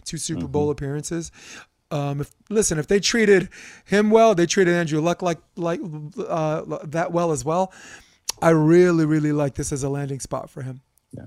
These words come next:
Speaker 1: I mean,
Speaker 2: I
Speaker 1: it's, it's,
Speaker 2: definitely
Speaker 1: it's
Speaker 2: agree.
Speaker 1: perfect, <laughs> actually, you know, so.
Speaker 2: I definitely agree.
Speaker 1: Yeah, man. T-, well, God, what are the Jets gonna do, man?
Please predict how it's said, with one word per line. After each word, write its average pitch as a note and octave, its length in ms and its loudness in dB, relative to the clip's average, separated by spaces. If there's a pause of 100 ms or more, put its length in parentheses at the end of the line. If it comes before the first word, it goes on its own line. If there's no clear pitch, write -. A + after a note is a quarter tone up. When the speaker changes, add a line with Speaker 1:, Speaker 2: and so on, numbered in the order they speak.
(120)
Speaker 1:
I D#3+ 60 -6
mean, D3 240 -4
Speaker 2:
I C#3+ 60 -4
Speaker 1:
it's, - 100 -6
it's, D3+ 100 -4
Speaker 2:
definitely D3+ 340 -6
Speaker 1:
it's - 180 -4
Speaker 2:
agree. D#2 100 0
Speaker 1:
perfect, F3 400 -4
<laughs> - 40 -16
actually, - 1120 -2
you G3+ 200 -2
know, F3 300 -4
so. - 180 -6
Speaker 2:
I - 20 -2
definitely E2 440 -2
agree. D2+ 200 -6 (480)
Speaker 1:
Yeah, F3 320 -2
man. C#3+ 300 -8
T-, - 180 -6
well, D#3 400 -2 (880)
God, A3 300 0
what G#3 140 4
are D4+ 40 -2
the G#3+ 100 2
Jets D#3 340 -6
gonna B2+ 200 -10
do, B2 240 -10
man? B2 380 -10